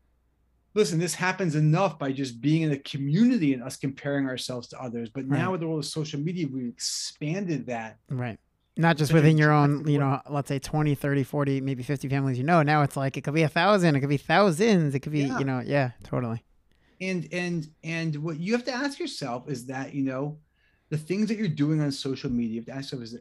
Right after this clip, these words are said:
Speaker 1: is that, is this building my marriage or not?
Speaker 2: Hmm.
Speaker 1: And that is a,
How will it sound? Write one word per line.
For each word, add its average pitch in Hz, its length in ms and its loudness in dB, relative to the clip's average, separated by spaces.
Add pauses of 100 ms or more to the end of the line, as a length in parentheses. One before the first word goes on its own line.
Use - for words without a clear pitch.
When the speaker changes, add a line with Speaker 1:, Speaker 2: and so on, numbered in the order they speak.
(140)
Speaker 1:
is 123 160 -8
that, 123 280 -6 (340)
is 127 240 -6
this 160 320 -4
building 156 600 -4
my 151 180 -2
marriage 127 680 -6 (100)
or 117 140 -6
not? 107 300 -6 (440)
Speaker 2:
Hmm. 120 160 -2 (920)
Speaker 1:
And 135 180 -2
that 147 240 -2
is 147 160 -6
a, 131 200 -6